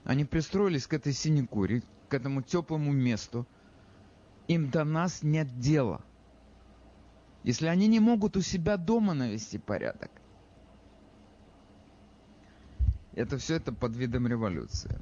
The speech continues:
Они, значит, поддерживают таким образом революцию. Но в чём выражается ваша революция? В том, что вы расписали здание суда и архива, раскрасили скульптуры прекрасные.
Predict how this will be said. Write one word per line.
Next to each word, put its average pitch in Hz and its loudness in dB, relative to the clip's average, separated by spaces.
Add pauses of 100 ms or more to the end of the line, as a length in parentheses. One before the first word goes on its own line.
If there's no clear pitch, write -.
(1400)
Они, 120 -2
значит, 98 -2
поддерживают 98 0
таким 95 -2
образом 92 -2
революцию. 87 0
Но 95 2
в - -2
чём 135 0
выражается 156 0
ваша 98 -2
революция? 76 -8 (160)
В - -20
том, 110 0
что 120 -4
вы 120 -2
расписали 120 -2
здание 113 0
суда 98 -2 (600)
и 107 0
архива, 101 -2 (600)
раскрасили 120 -2
скульптуры 95 0
прекрасные. 92 -4